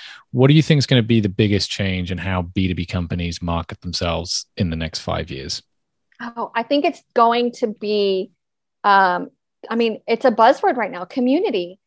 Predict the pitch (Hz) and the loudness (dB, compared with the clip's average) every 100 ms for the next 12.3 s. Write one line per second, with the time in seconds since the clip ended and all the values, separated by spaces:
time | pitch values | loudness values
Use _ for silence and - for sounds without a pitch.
0 | - 98 139 233 226 - - _ - 220 | -6 0 4 2 2 -12 -20 _ -2 0
1 | - 240 233 262 277 320 - 392 330 294 | 2 0 2 2 4 2 0 -2 0 2
2 | 285 285 269 240 226 220 220 _ - 262 | 2 0 2 2 2 0 -6 _ -2 2
3 | 302 269 - 247 240 - 233 220 208 190 | 2 -2 -4 0 0 -4 -6 -4 -4 -6
4 | 196 _ - 214 226 240 240 196 - 349 | -10 _ 0 2 2 4 4 4 6 6
5 | 320 302 277 285 254 240 214 - 226 220 | 6 4 0 -2 0 2 0 -6 -4 -4
6 | 226 214 190 190 196 180 208 - - - | -2 -2 -2 -4 -8 -4 -6 -6 -12 -2
7 | 190 175 170 190 185 175 - 180 208 233 | 0 0 -4 -6 -6 -8 -4 0 2 2
8 | 240 233 220 220 214 214 _ - - - | 2 0 0 0 -2 -6 _ -20 -12 2
9 | 220 202 202 - 220 202 - 226 214 226 | 6 8 6 4 -4 -2 0 0 0 -2
10 | 214 - 220 - 202 196 208 _ _ - | -2 0 0 0 -10 -10 -10 _ _ -20
11 | - 262 - 302 302 285 240 247 240 202 | -12 -8 2 4 4 2 0 -2 -4 -6
12 | 175 175 | -6 -12